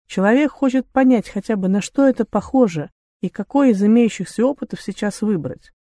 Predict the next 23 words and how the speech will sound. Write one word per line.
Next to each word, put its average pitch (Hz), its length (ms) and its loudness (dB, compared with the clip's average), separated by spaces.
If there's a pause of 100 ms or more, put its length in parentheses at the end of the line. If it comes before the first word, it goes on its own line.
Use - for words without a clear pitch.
(160)
А, 151 360 0
ну, 185 200 6
я 330 180 8
вообще 262 320 0
такой 190 240 -4
человек, - 240 -4
что 190 140 -8
всё - 160 -4
время 214 180 4
мыслю 185 320 0
аналогиями. 233 600 2
Возможно, 190 440 -2
вы 165 80 -2
заметили, 202 540 0
у 175 80 0
меня 170 220 -2
в - 60 -16
книге 170 300 -6
много 160 300 -2
анекдотов 170 580 -4
и 190 40 -20
всяких 151 440 -12
историй. - 400 -10